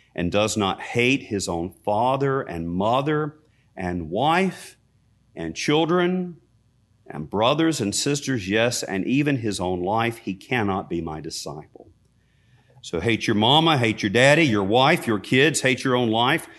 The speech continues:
Why is Jesus calling us to be a bunch of haters? Well, like I said, Jesus seems to have horrible family values. What's going on here? Well, of course, Jesus is not calling us to literally hate our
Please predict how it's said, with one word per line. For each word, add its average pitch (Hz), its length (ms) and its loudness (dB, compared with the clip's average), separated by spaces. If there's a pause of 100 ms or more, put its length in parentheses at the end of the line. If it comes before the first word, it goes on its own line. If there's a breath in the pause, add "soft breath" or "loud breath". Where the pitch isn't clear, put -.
(180 loud breath)
Why 151 300 4
is 208 200 4
Jesus 139 480 2
calling 156 460 4
us 135 240 4
to 139 100 0
be 123 160 4
a 139 60 4
bunch 123 260 2
of 147 120 0
haters? 185 800 2 (840 soft breath)
Well, 107 140 0
like 120 240 4
I 143 80 6
said, 143 440 6
Jesus 160 520 2
seems 147 480 0
to 151 100 0
have 123 460 2 (260)
horrible 165 540 4
family 147 420 4
values. 160 640 6
What's 147 300 2
going 170 340 4
on 196 240 6
here? 101 400 2 (480 soft breath)
Well, 214 160 6
of 214 120 0
course, 202 260 4
Jesus 202 480 2
is 139 200 2
not 170 300 4
calling 170 400 4
us 143 180 2
to 135 200 0
literally 123 800 2
hate 180 420 2
our 113 220 2